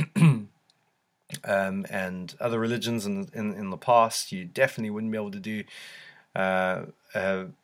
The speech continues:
any kind of exercises that even remotely res-, resembled yoga, even if there's none of the spirituality, just the stretching.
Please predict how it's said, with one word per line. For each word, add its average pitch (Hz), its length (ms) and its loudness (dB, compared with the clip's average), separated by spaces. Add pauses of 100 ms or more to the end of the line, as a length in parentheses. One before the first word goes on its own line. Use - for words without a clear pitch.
any 107 600 0 (160)
kind 101 260 0
of 98 320 -6 (680)
exercises 107 800 0
that 101 120 -4
even 110 160 -2
remotely 104 540 -2
res-, 101 360 -4
resembled 98 640 -4
yoga, 110 520 2
even 113 240 -4
if 107 140 -4
there's 98 240 -8
none 131 220 2
of 120 80 -2
the 104 60 -6
spirituality, 107 580 -6
just 104 220 -6
the 117 40 -10
stretching. 110 500 -4